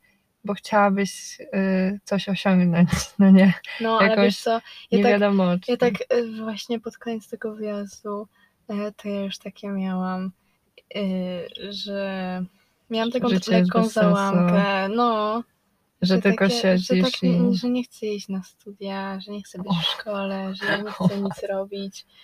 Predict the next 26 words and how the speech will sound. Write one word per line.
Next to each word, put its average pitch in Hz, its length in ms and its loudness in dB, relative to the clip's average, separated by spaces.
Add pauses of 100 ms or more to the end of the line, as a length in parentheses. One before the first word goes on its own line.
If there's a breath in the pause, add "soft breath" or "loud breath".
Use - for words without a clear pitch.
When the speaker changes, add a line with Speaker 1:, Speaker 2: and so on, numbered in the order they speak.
(260 soft breath)
Speaker 2:
nie 220 80 -6
chcę - 160 -16
iść 185 100 -12
do 185 120 -8
pracy, 190 640 -8
nic 185 240 -10
nie 190 100 -2
chcę. - 180 -10 (840 loud breath)
Speaker 1:
Ale 233 220 2
to 247 160 2
tak 247 120 0
Speaker 2:
Takie 233 180 -4
Speaker 1:
jest, 208 680 4
no. 190 240 4
Speaker 2:
Nie, 196 180 4
no 302 180 -2
bo 311 60 2
Speaker 1:
No 294 140 6
i 294 40 2
Speaker 2:
ja, 277 280 0 (560)
no, 254 240 -8 (360)
nie, 262 160 0
muszę 247 320 -2
chyba 214 600 -8
znowu 208 540 -8
tak, 180 340 -12